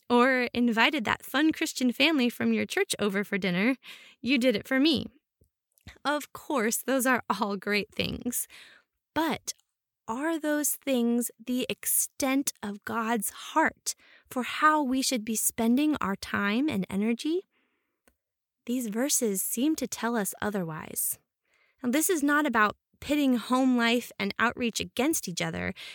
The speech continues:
and wrestling over which is of greater importance. This is simply about more fully going after the heart of God. And the least of these are very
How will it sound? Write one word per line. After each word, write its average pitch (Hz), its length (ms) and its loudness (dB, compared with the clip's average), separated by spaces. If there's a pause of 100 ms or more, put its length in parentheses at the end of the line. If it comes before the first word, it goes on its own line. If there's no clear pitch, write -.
and 185 500 -4
wrestling 202 760 0
over 214 300 4
which 208 220 0
is 196 240 0
of 190 160 -4
greater 208 360 0
importance. - 720 -2 (460)
This - 220 2
is 339 80 -2
simply 370 480 -2
about 233 340 0
more 254 300 0
fully 311 580 -2
going 247 400 0
after 247 400 -2
the 196 100 -2
heart - 540 -4 (140)
of 202 260 -4
God. 180 460 -4 (640)
And 214 160 -4
the 190 100 -6
least 220 400 -2
of 254 160 -4
these 269 380 0 (280)
are 220 200 -8
very 208 760 -2